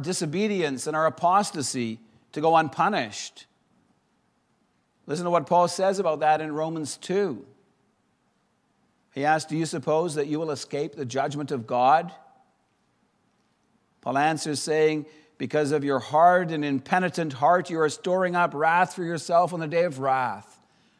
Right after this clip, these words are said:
when God's righteous judgment will, will be revealed. For God will render to each one according to his deeds." We're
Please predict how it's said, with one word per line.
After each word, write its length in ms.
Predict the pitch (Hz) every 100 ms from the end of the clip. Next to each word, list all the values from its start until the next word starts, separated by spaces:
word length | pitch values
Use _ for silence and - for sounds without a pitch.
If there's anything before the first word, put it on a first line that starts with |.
| -
when 140 | 143
God's 360 | 175 190 202 156
righteous 420 | 190 196 202 170
judgment 480 | - 185 170 196 190
will, 200 | 180 180
will 280 | 180 185
be 140 | 175 180
revealed. 720 | 185 143 143 131 107 95 - _ _ _ _ _ _ _ _ _ _ _ _ _ _
For 160 | - 113
God 320 | 110 135 147
will 180 | 139 127
render 460 | 117 151 156 151 151
to 220 | - 135
each 300 | 156 151 -
one 500 | 139 151 120 98 92 _ _ _ _ _ _ _ -
according 680 | 110 - 131 131 135 131 127 _ _ _
to 420 | - 127 123 127 127 _ _ -
his 240 | 131 113
deeds." 1000 | 110 139 139 120 95 - - - - - _ _ _ _ _ _ _ _ _ _ _ _ _ _ _ _ _ _ _ _ _ _ _ _ _ _ _ _
We're 340 | 117 131 131